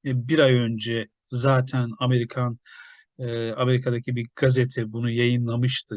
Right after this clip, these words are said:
Cu-, e, Cumhuriyet'in yayınlanacağını ve bu, bu da gösteriyor ki bir, e, küresel bir projenin, e, parçası. E, <clears throat> e, üçüncü nokta,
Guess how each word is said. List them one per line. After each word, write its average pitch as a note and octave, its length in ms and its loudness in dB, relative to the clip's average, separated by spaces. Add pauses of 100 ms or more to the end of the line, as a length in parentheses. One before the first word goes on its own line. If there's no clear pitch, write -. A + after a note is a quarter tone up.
Cu-, G#2+ 380 -10
e, G#2 40 -18
Cumhuriyet'in A2+ 520 -6
yayınlanacağını G#2+ 800 -4
ve C#3 140 -6
bu, B2+ 140 0
bu C3 100 2
da B2+ 60 4
gösteriyor A#2+ 560 -4
ki E3 180 -12
bir, E3+ 180 -4 (680)
e, A#2+ 380 -4 (600)
küresel D3+ 500 2
bir D#3 120 2
projenin, D3 640 2 (600)
e, C3+ 300 -2 (160)
parçası. C#3 580 0 (840)
E, D3 240 0 (140)
<clears throat> - 1400 -10
e, C#3+ 120 4
üçüncü F#3+ 420 6
nokta, F3+ 420 2